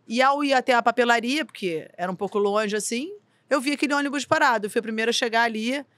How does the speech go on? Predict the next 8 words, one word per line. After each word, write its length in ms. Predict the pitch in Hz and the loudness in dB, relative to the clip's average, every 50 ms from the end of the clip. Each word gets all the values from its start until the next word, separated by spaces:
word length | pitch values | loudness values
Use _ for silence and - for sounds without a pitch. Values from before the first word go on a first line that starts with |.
| _ _ | _ _
Quer 120 | - - 254 | -4 -2 0
dizer, 360 | 208 214 220 202 190 180 170 | 0 2 2 2 2 2 0
tinha 280 | 170 - - 269 277 254 | -2 -4 -4 -4 -4 -4
um, 120 | 240 220 - - | -4 -6 -8 -4
já 220 | 175 220 226 233 | 0 2 2 2
um 100 | 240 240 | 0 -2
caminhão, 800 | 214 - 254 247 240 247 240 226 214 214 226 254 269 226 190 151 - _ _ _ _ _ | -2 0 0 0 0 -2 -4 -2 0 0 0 0 -2 -4 -8 -10 -12 _ _ _ _ _
um, 60 | 185 | -18